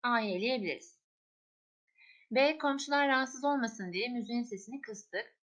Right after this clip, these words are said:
Sesi azaltmak anlamında kullanılmıştır. B'yi eleyebiliriz. C. İki odalı bir ev alabilmek için yıllardır yediğimizden, içtiğimizden kısıyoruz. Yani yediğimizi, içtiğimizi azaltıyoruz anlamında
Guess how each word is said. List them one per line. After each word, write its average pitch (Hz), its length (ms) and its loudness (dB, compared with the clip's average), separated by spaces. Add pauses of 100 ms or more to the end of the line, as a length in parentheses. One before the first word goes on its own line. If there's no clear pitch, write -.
(100)
Sesi 247 440 -4
azaltmak 214 720 0
anlamında 160 480 -8
kullanılmıştır. 156 800 -6 (420)
B'yi 202 500 0
eleyebiliriz. 185 800 -6 (520)
C. 262 340 0
İki 269 200 -6
odalı 269 300 0
bir 262 140 -4
ev 254 120 0
alabilmek 208 460 -2
için - 180 -8
yıllardır 220 400 0
yediğimizden, 202 760 -4
içtiğimizden 214 720 -6
kısıyoruz. 202 580 -10
Yani 202 300 -2
yediğimizi, 202 400 -6
içtiğimizi 180 500 -10
azaltıyoruz 190 680 -4
anlamında - 680 -4